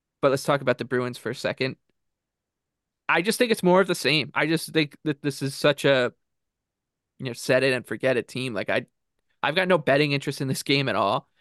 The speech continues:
I think it's gonna be played out. I, I feel we talk so mu-, uh, like, about a game,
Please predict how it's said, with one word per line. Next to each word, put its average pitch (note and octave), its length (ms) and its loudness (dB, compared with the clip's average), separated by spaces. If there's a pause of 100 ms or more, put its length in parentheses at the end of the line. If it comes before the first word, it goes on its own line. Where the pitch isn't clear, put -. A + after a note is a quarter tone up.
(160)
I C3+ 60 -2
think C3+ 160 0
it's C3 80 -4
gonna C3 180 -2
be C3 320 -4 (920)
played C3+ 200 2
out. C3 360 2
I, C3+ 100 -2 (240)
I C#3 80 0
feel F#3+ 340 2 (440)
we C#3 100 -8
talk F#3 320 -2
so D#3 180 -2
mu-, D3+ 100 -6 (140)
uh, C3 260 0
like, B2 140 -6
about C3 400 -2
a C#3+ 60 -10
game, C3 540 -8